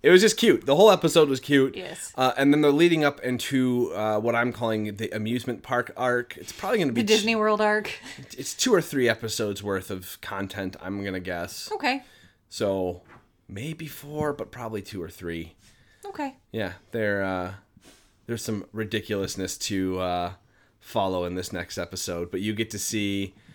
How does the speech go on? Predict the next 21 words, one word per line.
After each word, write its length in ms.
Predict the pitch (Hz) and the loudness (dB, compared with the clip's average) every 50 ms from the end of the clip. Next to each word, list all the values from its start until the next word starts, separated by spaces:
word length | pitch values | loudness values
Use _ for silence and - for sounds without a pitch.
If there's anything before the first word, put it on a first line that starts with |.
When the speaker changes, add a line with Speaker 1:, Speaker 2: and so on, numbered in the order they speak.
| _ _ _ _ _ _ _ _ _ _ _ _ - | _ _ _ _ _ _ _ _ _ _ _ _ -6
Speaker 1:
Aruma's 420 | 110 110 113 113 110 107 101 92 | -2 0 0 0 0 0 -2 -2
magic 380 | 107 107 107 101 - 110 - - | -2 -2 -2 -2 -2 -4 -6 -4
ring 260 | 104 101 95 95 92 | -4 -2 -2 -2 -2
do 120 | 95 92 | -4 -6
some 180 | 92 - 92 87 | -6 -8 -12 -12
fun 300 | - - 101 92 92 90 | -8 -8 -6 -6 -4 -4
stuff 380 | - - - 98 82 80 - - | -6 -4 -4 -4 -6 -6 -8 -12
coming 320 | - 82 80 80 80 80 | -14 -12 -12 -12 -12 -12
up. 240 | 76 78 73 - - - _ _ _ _ _ _ _ _ _ _ _ _ _ _ | -12 -12 -14 -16 -20 -20 _ _ _ _ _ _ _ _ _ _ _ _ _ _
Speaker 2:
Excellent. 840 | 226 247 277 - - 220 220 220 226 233 254 262 - - - - - _ _ _ _ _ _ _ _ | -12 -12 -10 -8 -8 -6 -4 -4 -4 -4 -4 -6 -8 -14 -16 -20 -20 _ _ _ _ _ _ _ _
Speaker 1:
That's 180 | - 113 107 - | -8 -6 -2 0
all. 160 | 113 113 113 | 0 0 2
That's 160 | 110 107 107 - | 0 -2 -2 0
the 80 | 117 | 0
only 180 | 123 139 143 123 | 4 4 4 4
hint 260 | 131 131 123 113 123 | 4 0 -2 -2 -2
I'm 100 | 117 113 | -4 -2
dropping 420 | 98 113 101 95 - - 92 90 | -2 0 -2 -2 -2 -4 -6 -6
in 140 | 90 90 92 | -4 -6 -6
here. 240 | 90 95 90 87 85 | -4 -4 -4 -4 -6
Speaker 2:
Okay. 480 | 85 - 254 220 202 190 185 180 175 | -6 -4 -2 -2 -2 -2 -4 -8 -12